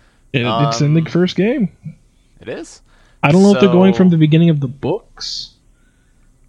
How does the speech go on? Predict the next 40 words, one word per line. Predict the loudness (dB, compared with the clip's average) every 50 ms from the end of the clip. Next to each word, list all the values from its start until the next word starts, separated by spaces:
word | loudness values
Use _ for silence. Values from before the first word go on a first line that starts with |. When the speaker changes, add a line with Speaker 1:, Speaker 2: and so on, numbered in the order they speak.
| _ _ -4
Speaker 1:
which | -4 -4 -2 -2 -2
is | 0 0 0 0 -2 -2 -4 -6 -8 -10 -12 -12 -12 -14 -16
Speaker 2:
Ugh. | -16 -18 -18 -18 -20 -20 -20 -20 -20 -20 _ -20 -20 _ _ _ _ _ _ _ _ _
Speaker 1:
be-, | 2 2 2 2
Speaker 2:
Actually, | 0 -2 -4 -8 -8 -6
have | -4 -2
they | 0
Speaker 1:
drastically | 0 0 0 0 0 0 0 2 2 2 2 0
Speaker 2:
said? | 0 -2
Speaker 1:
before | 0 0 0 0 -2 -4 -4 -4 -2 -2 0 0 0 0 0 0
the | 0 0 -2
start | -2 -2 -4 -6 -4 -4
of | -4 -6
the | -8 -10
first | -10 -10 -10 -8 -8 -10
game. | -10 -8 -6 -4 -4 -6 -6 -10 _ _ _ _ _ _ _ _ _ _ _ _ _ _
Speaker 2:
Have | _ -20 -20
they | -18 -18 -18
said | -18 -18 -14 -12 -12 -12 -12 -12
that | -12 -14 -12 -12
they're | -14 -14 -14 -16 _
trying | -18 -18 -16 -16 -18
to | -20
go | -18 -16 -16 -16
for | -16 _ -18 -16 -16 -14 -16 -16
more | -16 -14 -14 -14 -14
game | -14 -14 -16 -16 -16 -18 -18
or | -18 -18
more | -16 -16 -18 -18
book? | -16 -16 -16 -16 -16 -18 _ _ -20 -20 -18
I | -14 -12
Speaker 1:
I |
Speaker 2:
actually | -12 -10 -12 -12 -14
don't | -16 -18 -18 -20 -20
know. | -20 -20 -20 -14 -10 -8
Speaker 1:
I | -4 -4 -2
would | -2 -2 -4
assume | -4 -4 -4 -4 -4 -4 -6 -10 -14 -12
book, | -8 -6 -4 -4 -6 -6 -10 -14 -20 -20 -20 -18 -14
but | -12 -10 -8 -8 -10 -10 -12 -16 -18